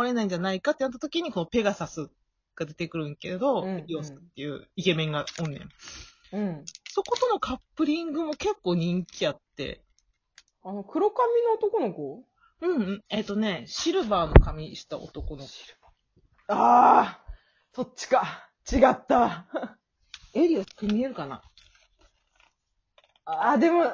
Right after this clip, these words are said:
Speaker 2: あれだよね。あの、あれ？ちょ-、ちょっと一本結びの子？
Speaker 1: ペガサス。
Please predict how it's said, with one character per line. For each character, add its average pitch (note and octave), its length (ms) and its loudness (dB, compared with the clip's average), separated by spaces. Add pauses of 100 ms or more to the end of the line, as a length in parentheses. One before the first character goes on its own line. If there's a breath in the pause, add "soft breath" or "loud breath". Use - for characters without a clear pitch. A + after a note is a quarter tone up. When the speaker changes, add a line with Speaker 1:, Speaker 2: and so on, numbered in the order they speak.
(140)
Speaker 2:
あ C#4 120 10
れ F#4 80 10
だ A4+ 80 12
よ G#4+ 80 8
ね。 C4+ 260 6
あ C4 80 8
の、 C#4 100 8
あ B3 40 8
れ？ - 60 -10 (920)
ち - 100 -4
ょ-、 B4 40 4 (160)
ち C#5 80 10
ょ C#5 80 10
っ - 60 -16
と - 60 6
一 C#4+ 140 8
本 - 80 -12 (240)
結 C#5 160 10
び D4+ 80 6
の A3 100 6
子？ F3+ 320 4 (1800)
Speaker 1:
ペ F#4 80 2
ガ G#4+ 160 4
サ B3+ 140 0
ス。 - 280 -6